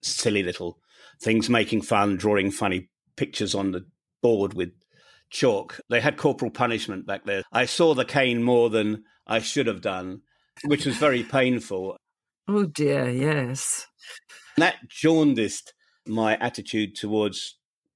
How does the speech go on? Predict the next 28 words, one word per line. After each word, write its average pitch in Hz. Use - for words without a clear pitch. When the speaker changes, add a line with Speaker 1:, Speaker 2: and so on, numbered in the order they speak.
Speaker 1:
my 113
education. 113
So 104
my 104
primary 131
school 110
is 104
where 107
it 92
started, 104
and 98
then 98
it 95
went 113
on 107
through 95
secondary 98
education. 92
Speaker 2:
Mm-hmm, 160
Speaker 1:
Uh, 170
and 160
Speaker 2:
mm-hmm. 101
Speaker 1:
maybe 107
that 104
is 92
the 107
reason 101
that 95